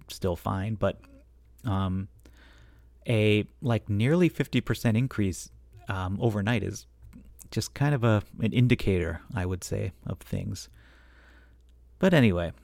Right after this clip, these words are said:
um, that was my trip to Denver and Boulder, and I'm glad I went. <laughs> And thank you to my f-, my, uh, my friend Kara, the day I bought the ticket, said,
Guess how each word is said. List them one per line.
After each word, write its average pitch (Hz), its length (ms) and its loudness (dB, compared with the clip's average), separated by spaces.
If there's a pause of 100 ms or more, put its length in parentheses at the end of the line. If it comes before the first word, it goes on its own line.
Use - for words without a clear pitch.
(180)
um, 120 260 4
that 147 160 6
was 143 160 2
my 131 120 4
trip - 260 -4
to - 80 -4
Denver 95 460 -6 (220)
and 101 200 0
Boulder, 95 420 -2 (220)
and 95 360 0
I'm 104 160 -2
glad 92 260 -2
I 92 80 -2
went. 98 360 -8 (300)
<laughs> 175 100 6 (400)
And 101 200 2
thank - 260 4
you 123 80 6
to 123 100 4
my 113 160 4
f-, - 200 -4 (360)
my, 117 200 2
uh, 123 140 2 (360)
my 107 120 4
friend 135 380 0
Kara, 113 400 0
the 98 120 -2
day 101 140 0
I 101 60 -2
bought 101 220 -6
the 104 60 -8
ticket, - 340 -8
said, - 300 -6